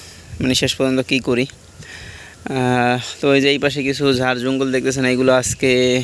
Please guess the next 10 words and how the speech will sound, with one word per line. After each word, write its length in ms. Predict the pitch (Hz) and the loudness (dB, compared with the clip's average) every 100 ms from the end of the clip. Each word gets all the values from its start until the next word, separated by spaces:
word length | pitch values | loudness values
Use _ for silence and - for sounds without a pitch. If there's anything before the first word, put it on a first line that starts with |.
| - | -2
কালকের 280 | 123 120 | -2 0
মধ্যে 220 | 127 120 120 | 0 0 0
পরিষ্কার 400 | 131 120 135 120 | 0 0 -2 0
করে 180 | 123 | 0
ফেলবো। 280 | 120 120 120 156 - - - - - | 0 -2 -6 -10 -14 -20 -20 -20 -4
এখানে 280 | 131 135 127 | 0 4 4
আমরা 280 | 127 127 123 | 4 2 2
লাউ 260 | 123 127 | 4 4
লাগাবো 320 | 127 127 123 | 4 2 2
ইনশাআল্লাহ। 440 | 123 - 123 117 | 0 -2 -2 -2